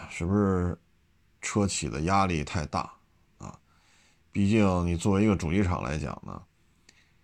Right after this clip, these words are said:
呃，今年这经济形势咱也不多说了啊，它就这么一现状了已经，不是咱们不想好好干，是有些时候，哎，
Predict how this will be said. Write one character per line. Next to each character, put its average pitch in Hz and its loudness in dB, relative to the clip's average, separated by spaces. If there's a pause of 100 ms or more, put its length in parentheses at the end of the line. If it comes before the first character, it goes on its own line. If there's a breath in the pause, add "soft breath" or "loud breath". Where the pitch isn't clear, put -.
(260 soft breath)
呃， - -12
今 107 4
年 95 6
这 95 4
经 101 4
济 90 4
形 82 0
势 82 0 (260)
咱 85 -6
也 87 -4
不 82 -4
多 90 -2
说 92 2
了 - -4
啊， 78 -4
它 87 -4
就 92 -2
这 82 0
么 85 0
一 90 0
现 82 0
状 87 2
了 65 -6
已 50 -10
经， 53 -14 (340)
不 90 -6
是 98 -2
咱 87 0
们 98 2
不 98 -4
想 85 -2
好 - -6
好 67 -6
干， - -14
是 - -6
有 85 0
些 104 2
时 87 0
候， 98 2 (1300 soft breath)
哎， - -4